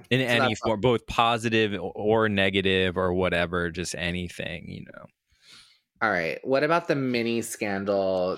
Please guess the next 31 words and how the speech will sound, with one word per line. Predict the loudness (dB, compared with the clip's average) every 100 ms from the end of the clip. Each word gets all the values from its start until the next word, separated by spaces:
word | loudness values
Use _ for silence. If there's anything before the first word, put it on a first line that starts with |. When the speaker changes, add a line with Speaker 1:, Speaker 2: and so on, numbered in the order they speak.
| -6
Speaker 2:
Do | -2
you | -2 0
think | -2 -2
he | -6
killed | -4 -2 0
Ivana, | -2 -2 -4 -4 -2 -2 -2
or |
do | -4
you |
think | -6 -6
that | -4
that's | -2 -4 -2
just | -4 -4 -8
Speaker 1:
<laughs> |
Speaker 2:
retarded? | -6 -4 -2 0 0 0 0 -2 -4 -8 _ _ _ _
Speaker 1:
Um, | 2 2 2 2 2 2 2 0 0 0
Speaker 2:
'Cause | 0 0 0
that | -2 0
did | 0
happen | 0 0 0 0 -2
right | 0 2 2 2
around | 0 0 -4
the |
raid. | -4 -4 -2 -4 -4 -2 0 -2 -6 -14 _ -4
Speaker 1:
Right | 0 0
ar-, | 0 -2 -2
oh, | -2 0 0 -2
interesting. | -6 -8 -10 -8 -6 -6 0
Um, | 2 2 0 -2 -4 -4 -8 -16 -12
I | 0 2
don't, | 2 -2 -6